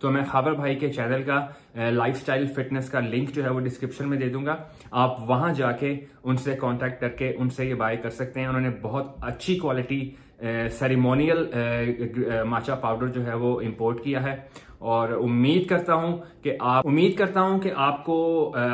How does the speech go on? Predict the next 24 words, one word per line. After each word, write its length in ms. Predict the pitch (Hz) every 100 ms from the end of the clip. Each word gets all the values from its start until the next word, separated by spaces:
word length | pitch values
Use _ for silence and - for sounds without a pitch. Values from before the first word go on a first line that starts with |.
| 123
आज 220 | 123 131
की 120 | 147 147
वीडियो 260 | 131 143
मेरी 160 | 139 139
अच्छी 260 | 117 -
लगी 220 | 143 139 147
होगी 380 | 147 151 151 - - - -
और, 420 | 123 120 120 120
अ, 500 | 120 120 123 120 123
उम्मीद 240 | 123 143
करता 240 | 147 - 139
हूं 180 | 139
कि 80 | 139
आपको 420 | - 123 123 160
भी 140 | 156 151
इससे 280 | 135 - 139
वही 380 | 104 117 143
फायदे 320 | 180 156 135 139
हासिल 320 | 120 135 127
होंगे 300 | 120 123 131
जो 480 | 123 123 175 - - - _ -
मुझे 260 | 131 143 139
हुए 220 | 113 104
थे। 160 | 101